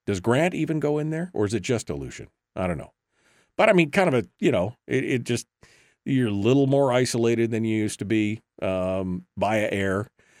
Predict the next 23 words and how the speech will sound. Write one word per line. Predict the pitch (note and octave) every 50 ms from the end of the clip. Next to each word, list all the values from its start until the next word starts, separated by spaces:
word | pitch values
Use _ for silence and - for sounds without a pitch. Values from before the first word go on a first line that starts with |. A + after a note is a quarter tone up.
| _ _ _
which | C3 C3 - -
means, | D3 D3 C#3+ C#3 A#2+
I | B2+ B2
guess | A#2 C3 C3 A#2 -
what, | A#2 A#2+ A2 A#2 - -
I | A2 A#2+
guess | A#2+ C#3 C#3 - -
who | - D3+ C#3+
it | A2+
really | G2 G#2 B2 F3+ G#3 D3+
affects | A2 F#2+ - - G2 F2+ F#2 - - G#2
is | F#2+ F2
the | - G2
people | E2+ - C3 A#2+ - G#2 G#2 G2 F2+
who | F#2 G#2+ G#2 G2+ G2 G2 F#2+ F#2 -
are, | G2 F#2+ F2+ E2+ F2 E2+ E2+ E2+ E2+ E2 E2+ -
you | - A2
know, | F#2+ F2+
working | E2+ F2+ A2+ B2 - - A#2
on | A#2 G#2 F#2+
the | G2
slope | - - - A2+ A2+ A2 G#2+ G#2+ A2 - -
or | G#2 F#2+ F2+